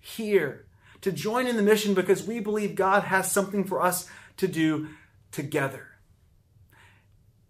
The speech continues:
And if that's going to make any tangible difference in the world, it has to start with Jesus. Imperfect, earnest, heartfelt,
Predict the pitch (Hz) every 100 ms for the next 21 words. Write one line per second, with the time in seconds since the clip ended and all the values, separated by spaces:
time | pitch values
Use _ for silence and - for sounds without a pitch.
0 | - 196 190 226 247 247 226 202 190 -
1 | 196 233 240 - - 202 208 185 185 151
2 | 165 185 185 143 160 151 135 143 131 131
3 | 127 170 170 - - - 135 117 113 -
4 | _ _ - 143 - 127 127 110 110 -
5 | - 156 151 - - 208 208 180 - -
6 | _ _ - _ _ _ _ - 180 190
7 | 185 151 - - - _ _ _ _ -
8 | - - 190 - - 165 139 -